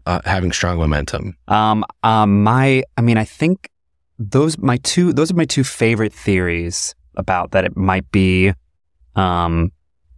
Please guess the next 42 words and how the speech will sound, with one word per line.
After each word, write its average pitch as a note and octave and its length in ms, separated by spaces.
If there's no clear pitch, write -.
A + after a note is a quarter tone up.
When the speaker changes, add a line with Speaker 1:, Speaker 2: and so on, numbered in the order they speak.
Speaker 2:
that G#2 260
they G2+ 100
might F#2+ 220
be G2+ 100
in F#2+ 120
purgatory F2+ 640
or F2+ 80
somewhere F#2 340
in G2 220
between F#2+ 420
lives. E2+ 440
This, - 260
I - 20
think F3 160
that's E3+ 160
my A#2 140
favorite G#2 340
positive A2+ 480
theory D3+ 360
because F#2+ 580
cats G2 240
are - 20
s-, - 140
legendary. G2 680
They F#2 80
have F#2 200
nine F#2 260
lives. F2+ 600
So - 160
that F#2 200
is, F#2+ 140
like, F#2+ 140
a F#2 80
pos-, G2 400
a - 40
s-, - 200
po-, G#2 260
a A2+ 120
positive C3 520
leaning C#3+ 280
theory D3 340
as, C#3 120